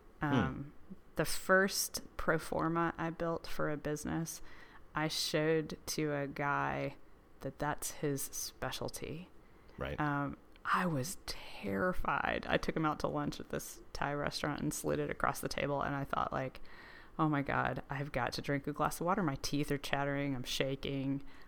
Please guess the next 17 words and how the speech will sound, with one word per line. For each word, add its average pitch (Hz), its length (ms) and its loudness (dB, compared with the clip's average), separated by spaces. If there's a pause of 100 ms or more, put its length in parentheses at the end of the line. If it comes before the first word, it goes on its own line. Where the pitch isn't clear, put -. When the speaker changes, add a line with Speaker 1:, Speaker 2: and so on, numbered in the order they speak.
Speaker 2:
I 160 80 6
just 175 200 6
know 147 160 6
he's 147 140 4
gonna 135 200 -2
tell 139 160 0
me 131 100 -2
how 131 100 0
dumb 127 260 -2
I 123 120 -4
am." 127 260 -2 (560)
And, 156 320 8
um, 139 400 6 (540)
he 208 200 4
was 190 220 4
like, 147 440 2 (640)
"Wow, - 580 4